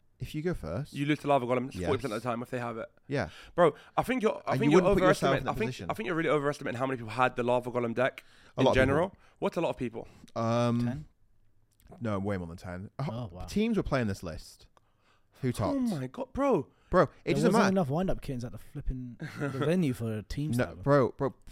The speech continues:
Speaker 2: I
Speaker 1: the
Speaker 2: saw, I played against them. The,
Speaker 1: Schmidt
Speaker 2: the
Speaker 1: played against his own deck in top sixty-four.
Speaker 2: Yep.
Speaker 1: Okay.
Speaker 3: In the
Speaker 1: There
Speaker 3: finals
Speaker 1: was
Speaker 3: as well, right?
Speaker 1: the finals pretty much had a similar list.
Speaker 3: Mm.
Speaker 1: Okay.
Speaker 2: He had Lava Golem?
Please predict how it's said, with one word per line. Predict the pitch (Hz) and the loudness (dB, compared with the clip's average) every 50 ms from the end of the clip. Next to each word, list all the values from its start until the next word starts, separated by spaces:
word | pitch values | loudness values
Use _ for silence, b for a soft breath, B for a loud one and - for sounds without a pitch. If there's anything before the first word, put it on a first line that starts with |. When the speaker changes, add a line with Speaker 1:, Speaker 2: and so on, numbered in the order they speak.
| 127 151 | -4 2
Speaker 2:
I | 190 226 240 | 4 4 4
Speaker 1:
the | |
Speaker 2:
saw, | 233 - 240 208 | 4 2 2 4
I | - 190 | 4 4
played | 196 - 220 196 | 4 4 2 0
against | 180 165 147 - - | 0 0 -2 -4 -4
them. | - 139 139 135 139 135 | -4 -4 -4 -4 -6 -2
The, | 135 143 | 0 0
Speaker 1:
Schmidt | 135 131 151 165 190 - | 0 2 2 2 4 4
Speaker 2:
the | - | 6
Speaker 1:
played | - 170 165 160 | 6 6 6 4
against | 151 147 143 143 | 4 0 -2 -2
his | 131 | 0
own | 131 131 127 123 117 | 2 2 2 0 -2
deck | - 107 104 107 - - - - | -2 0 0 0 -2 -4 -8 -8
in | 110 101 | -8 -6
top | - 95 98 - | -6 -6 -8 -8
sixty-four. | - - 98 - - - - 90 101 120 - _ _ _ _ - | -10 -14 -14 -14 -14 -8 -6 -4 -4 -4 -6 _ _ _ _ -6
Speaker 2:
Yep. | 113 117 - - _ _ 104 | -6 -6 -6 -8 _ _ -8
Speaker 1:
Okay. | 98 - 95 95 98 101 b b b b 143 | -4 -2 -2 0 0 -2 b b b b -10
Speaker 3:
In | 139 | -10
the | 135 | -6
Speaker 1:
There | - 110 104 104 | -2 2 2 4
Speaker 3:
finals | 104 104 | 4 4
Speaker 1:
was | 107 104 139 | 2 2 0
Speaker 3:
as | 151 | -2
well, | 143 113 | -6 -8
right? | 107 123 | -8 -6
Speaker 1:
the | 131 - | -6 0
finals | - 139 139 143 147 147 147 147 143 131 - - - - - | 4 6 6 6 6 4 2 0 0 -2 -6 -12 -20 -10 -2
pretty | - 151 117 | 0 2 2
much | 123 123 - | 2 0 -2
had | 123 113 | -4 -6
a | |
similar | 104 - 127 117 110 104 92 | -6 -6 -6 -4 -4 -2 -2
list. | 92 101 135 - - - - - 110 | -2 -4 -6 -6 -10 -16 -18 -14 -12
Speaker 3:
Mm. | 101 101 92 95 | -10 -8 -8 -8
Speaker 1:
Okay. | 98 - 95 92 95 139 | -6 -4 -2 -2 -2 0
Speaker 2:
He | 135 143 | 2 2
had | 151 147 139 | 2 4 4
Lava | 135 127 135 | 2 0 0
Golem? | 139 151 165 190 185 | 0 -2 -2 -4 -6